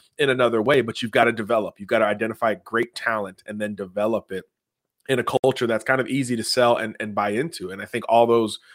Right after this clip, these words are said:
other programs have the other element of recruiting that is becoming more and more valuable. It's stability. I-, it is the lack of worry of, "Hey, if I go to school X, if I go to Wisconsin, I'm not worried about Chris getting another job.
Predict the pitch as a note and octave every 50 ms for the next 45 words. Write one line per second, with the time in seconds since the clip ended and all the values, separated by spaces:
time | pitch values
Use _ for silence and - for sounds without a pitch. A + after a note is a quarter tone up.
0 | - - - - - C3 C3 C3 - - C#3 C#3 C#3 C3 A#2+ A#2 A#2 A2+ G#2+ -
1 | B2 A#2+ A#2 G#2+ A#2 A2+ - B2+ C#3+ F#3 F3+ - - A#2+ B2 A#2+ A2+ A2+ A2 A2+
2 | - G#2+ A2 G2+ G#2 A2 G#2+ - - - B2 A#2 A#2+ A2+ A2 A2 G#2+ G#2 G#2+ G#2
3 | - - - - - - - - _ _ D#3 C#3+ C3 A#2+ C3 C3+ - - C#3+ C3+
4 | C3 B2 B2 B2+ B2+ B2+ A#2+ B2 A#2+ A2+ G#2+ G2+ A#2 A#2 C3 D3+ D3+ A#2+ F2+ F2
5 | F2+ F2+ - A2 - - - - A2 G2+ G#2 G#2+ A#2+ A#2+ F#2 - - _ _ _
6 | - F#2 - - A2+ A2+ A#2+ A#2+ A2+ G2+ F#2 F#2+ G2 G2 A2+ A2 A2 G#2+ G#2+ G2
7 | G#2 G2+ - _ _ _ G#2+ A2 A2 B2 C3+ D3+ D3+ - - - C#3 A#2+ A2+ G#2+
8 | A#2 A#2+ B2+ C3+ B2+ A#2 A2+ A2 - F#2 G#2+ G#2 G2 F#2+ C3 C3+ A#2+ A2 G2+ -
9 | _ - - - _ _ _ A#2 C3 C#3 D3 E3 D#3 - - - F3 E3+ E3+ E3
10 | C3+ F#2 - - - - A#2+ B2+ D#3 D#3 D3 C#3+ - - - G3+ A3 G#3+ - -
11 | - A#2 - - D3+ A#3 D#4+ D4 - - - G3+ F#3+ F3 D3+ D3 C3+ B2+ - -
12 | - E3 D#3 - - - - - _ A2 A2 D3 C#3+ C3+ C3 B2+ B2 A#2 G2+ -
13 | G#2 F#2+ - B1+ B1+